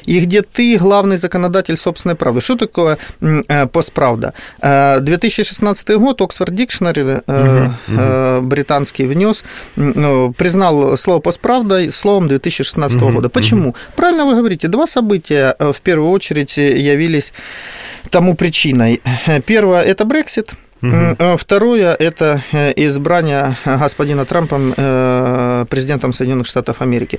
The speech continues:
Speaker 1: Что такое постправда? Э, что такое состояние постправда? Это когда,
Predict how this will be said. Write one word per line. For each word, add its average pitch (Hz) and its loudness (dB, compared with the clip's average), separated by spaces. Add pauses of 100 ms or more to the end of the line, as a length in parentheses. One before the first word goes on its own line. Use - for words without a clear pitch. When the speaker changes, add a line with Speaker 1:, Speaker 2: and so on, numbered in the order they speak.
(160)
Speaker 1:
Что 285 0
такое 233 2
постправда? 131 -2 (220)
Э, 139 2
что 202 0
такое 160 -2
состояние 135 0
постправда? 127 -2
Это 196 -2
когда, 202 2